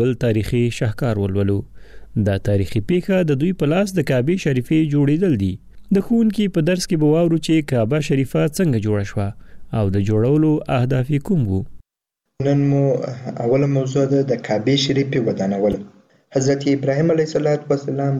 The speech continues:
Speaker 2: د اسماعیل علیه السلام په ګډون د پاک خدای جل جلاله په امر کعبه شریفه ودانه کړه او حجر الاسود ته یې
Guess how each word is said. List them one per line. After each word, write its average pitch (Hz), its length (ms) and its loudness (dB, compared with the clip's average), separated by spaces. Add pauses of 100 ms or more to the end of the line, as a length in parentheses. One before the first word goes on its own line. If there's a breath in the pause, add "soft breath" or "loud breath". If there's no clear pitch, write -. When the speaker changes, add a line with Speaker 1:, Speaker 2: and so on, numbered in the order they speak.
Speaker 2:
د 175 140 -4
اسماعیل 123 440 0
علیه 120 200 -2
السلام 120 720 -2
په 107 120 0
ګډون 135 280 2 (160)
د - 160 -6
پاک 139 240 0
خدای 123 300 -2
جل 123 200 2
جلاله 117 540 0
په - 100 -6 (100)
امر 143 260 0 (720 loud breath)
کعبه 117 400 0
شریفه 127 340 0
ودانه 104 460 0
کړه 104 140 0 (400 soft breath)
او 113 60 2 (120)
حجر 113 240 -2
الاسود 143 500 -2
ته 143 160 -4
یې 135 180 -2